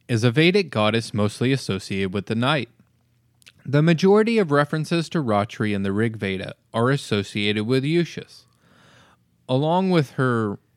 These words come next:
along with her, Ratri is considered a powerful mother and strengthener of vital power.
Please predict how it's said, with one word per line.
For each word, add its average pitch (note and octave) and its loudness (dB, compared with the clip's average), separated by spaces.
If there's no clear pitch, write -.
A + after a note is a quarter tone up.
along D#3+ 2
with A3 -2
her, A#2 2
Ratri A2+ 0
is D#3+ -2
considered A2+ -2
a G2+ -2
powerful C#3 0
mother G#2 -2
and G#2 -4
strengthener G#2 -4
of A2 -2
vital G2 -2
power. C#3 -2